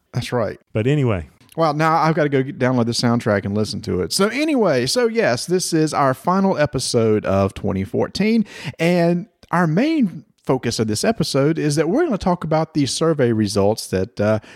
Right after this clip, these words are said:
Speaker 1: that we just, uh, finished up as our survey a couple days ago. Actually, uh, we're recording this, uh, on the twenty-third, uh, December twenty-third.
Speaker 2: I hope you had a good Christmas or however you celebrated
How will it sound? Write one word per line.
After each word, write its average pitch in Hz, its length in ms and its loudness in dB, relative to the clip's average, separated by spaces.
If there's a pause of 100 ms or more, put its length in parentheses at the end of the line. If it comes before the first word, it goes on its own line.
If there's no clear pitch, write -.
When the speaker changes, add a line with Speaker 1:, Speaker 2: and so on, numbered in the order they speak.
(320)
Speaker 1:
that 127 160 0
we 135 200 2
just, 139 340 -2
uh, 131 100 4
finished 139 380 0
up 139 180 0
as 131 240 0
our 120 400 0
survey 131 600 0
a 120 140 0
couple 190 220 0
days 214 200 0
ago. 123 160 0
Actually, 139 520 0
uh, 123 140 2
we're 151 240 2
recording 135 460 0
this, 113 420 0
uh, 98 300 -2
on 170 160 0
the 269 80 0
twenty-third, 247 720 -2 (460)
uh, 113 120 0
December 120 380 0
twenty-third. 120 680 0
Speaker 2:
I 98 60 -16
hope 120 240 -4
you 131 60 0
had 131 100 0
a 131 60 -2
good 143 200 -6
Christmas 160 720 -8
or 95 600 -2
however 101 320 -2
you 104 100 -2
celebrated 107 720 0